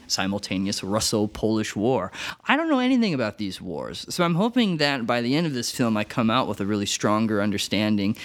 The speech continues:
It is a period of history that I find very rich and interesting, e-, even if it's, uh,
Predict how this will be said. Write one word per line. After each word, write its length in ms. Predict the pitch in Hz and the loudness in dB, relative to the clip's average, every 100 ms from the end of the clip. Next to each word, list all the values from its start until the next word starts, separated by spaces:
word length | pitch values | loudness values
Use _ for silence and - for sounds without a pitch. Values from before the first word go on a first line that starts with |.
| - - | -12 -6
It 120 | - | 2
is 160 | 175 196 | 2 2
a 60 | 190 - _ | -4 -8 _
period 400 | - 165 165 160 | -2 2 4 2
of 120 | 139 | 0
history 420 | - 139 - 139 120 | 0 0 2 2 2
that 200 | 107 78 | 0 -2
I 220 | 101 110 | -2 -2
find 340 | - 110 107 | 0 0 2
very 220 | 98 101 | 0 0
rich 260 | 95 110 - | 2 2 2
and 100 | 131 | 4
interesting, 680 | 131 160 139 - 113 120 143 | 4 4 0 0 2 2 2
e-, 140 | 98 - | -2 2
even 300 | 139 123 110 | 4 4 2
if 120 | 107 | 2
it's, 280 | 104 - - | 0 0 2
uh, 260 | 98 95 | 2 2